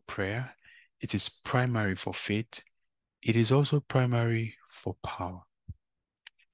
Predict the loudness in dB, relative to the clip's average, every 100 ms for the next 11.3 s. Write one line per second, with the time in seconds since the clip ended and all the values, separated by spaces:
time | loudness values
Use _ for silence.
0 | -20 -4 4 4 6 6 6 4 4 4
1 | 2 2 0 0 -2 0 0 0 0 -2
2 | -2 -4 0 -2 2 0 2 -2 0 -2
3 | 0 -2 -2 -6 0 2 2 2 2 0
4 | 0 0 0 -2 -6 -10 -6 -2 -2 -4
5 | -10 _ _ _ _ _ _ _ _ _
6 | _ _ 0 4 6 4 4 0 0 -2
7 | 0 0 -4 -12 -16 -20 -20 -20 _ 2
8 | 6 8 6 6 4 2 -2 -2 -2 0
9 | -2 -2 0 0 -2 -6 -10 -10 -18 -20
10 | -2 4 4 4 0 2 2 2 0 -2
11 | -2 -2 -2